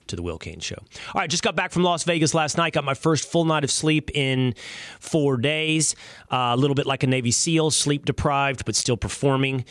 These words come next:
Um, I feel like I have taken a baseball bat to my face in my energy level for the better part of a week. But here we are back together again. What's up, two-a-days? What's up, Establishment James? What's up with Tinfoil Pat?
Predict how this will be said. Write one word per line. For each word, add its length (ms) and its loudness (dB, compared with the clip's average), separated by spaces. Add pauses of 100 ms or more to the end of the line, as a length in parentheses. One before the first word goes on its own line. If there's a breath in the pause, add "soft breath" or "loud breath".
(400 loud breath)
Um, 800 0
I 80 -2
feel 360 0
like 720 0
I 600 0
have 120 -2
taken 220 0
a 40 0
baseball 380 -2
bat 300 -2
to 80 -2
my 160 0
face 360 -2
in 80 2
my 140 0
energy 380 0
level 300 4
for 120 -2
the 60 -2
better 180 0
part 220 -2
of 80 -4
a 40 0
week. 280 0
But 80 0
here 160 4
we 160 4
are 260 2 (300 loud breath)
back 300 -4
together 540 -2
again. 320 -4
What's 200 2
up, 160 -2
two-a-days? 480 0
What's 220 0
up, 280 0 (220 loud breath)
Establishment 640 0
James? 400 0 (100)
What's 220 0
up 260 0
with 320 2
Tinfoil 500 0
Pat? 380 -4